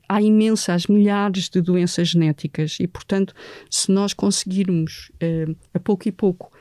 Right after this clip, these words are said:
começar a corrigir, eh, nós vamos, eh, não só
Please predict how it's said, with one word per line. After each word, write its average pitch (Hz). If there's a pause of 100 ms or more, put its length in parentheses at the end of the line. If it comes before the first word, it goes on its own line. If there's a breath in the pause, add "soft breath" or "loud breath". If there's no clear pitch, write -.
(160 soft breath)
começar 190
a 180
corrigir, 185 (260 soft breath)
eh, 185
nós 185
vamos, 196 (100)
eh, 180 (600 loud breath)
não 220
só 185